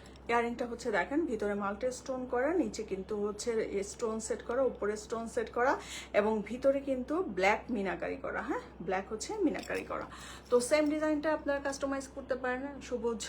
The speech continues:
আমা-, আমরা তিনটা করছিলাম। এরপর যদি আপনাদের অন্য কোনো কালার যে মিনাকারি করা চান, সেক্ষেত্রে আপনারা অর্ডার করতে পারেন। ওই যে বললাম, আমাদের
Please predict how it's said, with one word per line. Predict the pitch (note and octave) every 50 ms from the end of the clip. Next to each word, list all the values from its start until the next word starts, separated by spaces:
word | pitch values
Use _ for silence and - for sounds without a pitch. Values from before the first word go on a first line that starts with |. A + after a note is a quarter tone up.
| - -
আমা-, | B3 A#3 A3+ A3 -
আমরা | - A#3+ B3 B3 C4+
তিনটা | - D4+ C#4 C#4 D4
করছিলাম। | D4 - C4 C4 - - B3 B3 C#4+ - - - - - - - - -
এরপর | - B3 C#4+ C#4+
যদি | C4+ D4 C#4
আপনাদের | C#4 C4 - C4 B3+ C4 B3+
অন্য | B3 B3 B3 B3
কোনো | A#3+ C4+ C4+ C4+ C4
কালার | C4 A3+ A3 G#3+ A3 A3 A3 G#3
যে | G#3+ A3
মিনাকারি | A3 A3 G#3+ G#3+ G#3 G#3 A3 G#3 G#3
করা | G#3 G#3 G#3 G#3 G#3+ G#3+ -
চান, | - G#3+ G3 F#3 A#3+ E4 E4 - - - -
সেক্ষেত্রে | - - A#3+ A#3+ A#3+ B3 A#3 - B3
আপনারা | B3 B3 - A#3 G#3+ G#3+
অর্ডার | F#3 F3+ F#3+
করতে | G3 - G3+ G3 - G#3+
পারেন। | G#3 G#3+ G3 G3 A#3+ F#4 G4+ - - - - - - - -
ওই | G#3+ G3+
যে | G#3+ B3
বললাম, | A3 A3 A3+ A3 A#3 C#4
আমাদের | G4 G#4 C4+ A#3 G#3+ A3+ A3